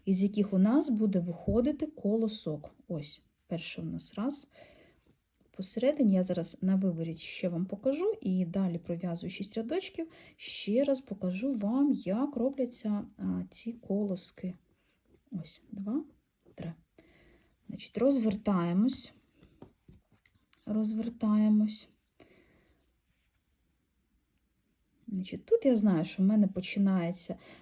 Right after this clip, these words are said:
рядок, а, з, е, середнього колоска. Тут схрещено я роблю, бачимо?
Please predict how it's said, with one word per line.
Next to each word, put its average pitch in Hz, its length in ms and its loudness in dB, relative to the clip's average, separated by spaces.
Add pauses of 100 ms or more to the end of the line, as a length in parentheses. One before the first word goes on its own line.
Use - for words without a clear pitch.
рядок, 180 600 0
а, 151 360 -2
з, - 500 -10
е, 160 300 -2 (260)
середнього 180 640 0
колоска. 240 500 -6 (240)
Тут 240 260 -4 (400)
схрещено 202 1000 0
я 233 160 2
роблю, 226 300 -2
бачимо? 208 540 -2